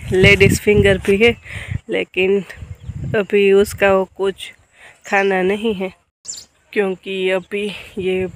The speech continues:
भादर पक्ष चल रहा है, यानी गुजराती में कहे तो भादरवा महीना और हिंदी में भादर पक्ष। तो अभी, अ,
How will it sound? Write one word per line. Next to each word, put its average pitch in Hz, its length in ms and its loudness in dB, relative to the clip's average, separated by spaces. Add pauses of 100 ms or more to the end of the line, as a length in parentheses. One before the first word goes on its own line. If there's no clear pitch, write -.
(200)
भादर 185 480 -6 (240)
पक्ष - 320 -10 (120)
चल 196 180 -6
रहा 185 280 -6
है, 180 200 -10
यानी 180 280 -6
गुजराती 190 500 -4
में 185 140 -4
कहे 180 240 -6
तो 185 180 -8
भादरवा 196 500 -6
महीना 185 420 -10
और 196 180 -10
हिंदी 185 320 -6
में 185 160 -6 (600)
भादर 185 380 -4 (120)
पक्ष। 180 220 -8 (280)
तो 175 280 -2
अभी, 190 360 -6
अ, - 760 -18